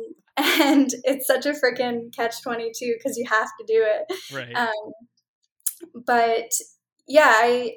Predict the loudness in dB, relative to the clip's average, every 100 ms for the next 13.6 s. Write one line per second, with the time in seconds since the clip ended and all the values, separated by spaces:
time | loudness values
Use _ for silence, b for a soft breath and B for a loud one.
0 | -2 -2 -2 -4 -2 -2 0 -2 -2 -6
1 | -10 -12 _ _ -10 -8 -6 -4 -2 -2
2 | -4 -6 -2 -2 0 -4 -4 -6 -4 -2
3 | -2 -2 -6 -2 0 0 0 -4 -4 -12
4 | -10 -2 -2 -2 -8 -4 -2 -2 0 -2
5 | -2 -8 -8 B B B B -6 -2 0
6 | 0 -2 -4 -6 -8 -8 -6 -4 -2 -2
7 | -4 -10 -12 -10 -8 -6 -8 -8 -10 -8
8 | -8 -6 -6 -4 -4 -6 -10 -10 -8 -8
9 | -10 -14 -20 _ -20 _ _ -12 -10 -10
10 | -12 -18 _ -10 -4 -4 -4 -6 -6 -10
11 | _ -10 -10 -8 -8 -8 -6 -4 -4 -4
12 | -6 -4 -2 -2 -6 B B B _ _
13 | -2 0 0 -2 -4